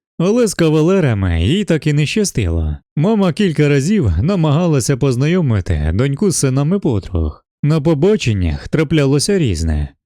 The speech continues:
Один хлопець, побачивши її, прикинувся, що нікого не чекає, і просто відвернувся. Інший, ще не встигнути сказавши жодного слова, розвернувся, мовчки пішов.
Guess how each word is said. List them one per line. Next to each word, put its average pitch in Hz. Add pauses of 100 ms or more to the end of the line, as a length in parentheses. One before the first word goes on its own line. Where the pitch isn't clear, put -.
(340)
Один 170
хлопець, 175
побачивши 143
її, 78
прикинувся, 147
що 170
нікого 185
не 156
чекає, 160
і 131
просто 147
відвернувся. 101 (300)
Інший, 135
ще 175
не 175
встигнути 147
сказавши 147
жодного 131
слова, 101
розвернувся, 165
мовчки 123
пішов. 85